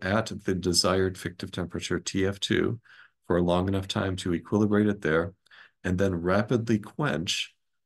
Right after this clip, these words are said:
um, that the structure and the state of the glass that is frozen in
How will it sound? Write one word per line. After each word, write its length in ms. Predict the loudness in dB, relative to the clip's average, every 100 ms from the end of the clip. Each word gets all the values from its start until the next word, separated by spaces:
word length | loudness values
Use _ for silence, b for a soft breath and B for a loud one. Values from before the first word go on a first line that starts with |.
| _ -2
um, 360 | 0 0 -2
that 320 | 2 2 2 -2
the 360 | 0 2 0
structure 720 | -2 -4 -2 -4 -2 0 0 0
and 180 | -2 -4
the 60 |
state 460 | -2 0 2 2 -2
of 280 | -4 -4 0
the 160 | -2
glass 600 | -2 0 2 4 2 0
that 100 | -4
is 120 | -6 -6
frozen 420 | 0 0 2 2
in 300 | 2 0